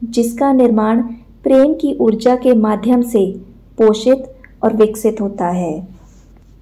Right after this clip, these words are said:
तीसरा उपकरण, आध्यात्मिक त्रय या त्रिकोण का निर्माण। इसका निर्माण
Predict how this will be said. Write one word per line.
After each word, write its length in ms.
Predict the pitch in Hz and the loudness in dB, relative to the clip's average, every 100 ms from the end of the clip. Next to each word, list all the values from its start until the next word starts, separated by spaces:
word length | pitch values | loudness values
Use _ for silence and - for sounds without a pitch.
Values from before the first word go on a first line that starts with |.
| _ - _ _ - - | _ -20 _ _ -14 -2
तीसरा 340 | 247 240 269 | -2 0 0
उपकरण, 560 | - 226 - 202 190 185 - - - _ _ - | 0 -2 -2 -4 -4 -6 -10 -18 -20 _ _ -4
आध्यात्मिक 560 | 233 240 220 226 269 | 0 2 2 2 -2
त्रय 540 | 262 - 226 226 254 247 - | -2 0 2 4 2 -2 -2
या 80 | 233 | -2
त्रिकोण 600 | 233 226 226 233 233 240 | 2 0 2 0 0 2
का 120 | 220 | 2
निर्माण। 500 | 208 196 180 170 - - - - _ - _ - - - - | 2 0 -4 -6 -10 -14 -20 -20 _ -20 _ -20 -20 -20 -8
इसका 280 | 262 - 302 | -6 -2 0
निर्माण 420 | 294 269 254 254 | 2 4 4 2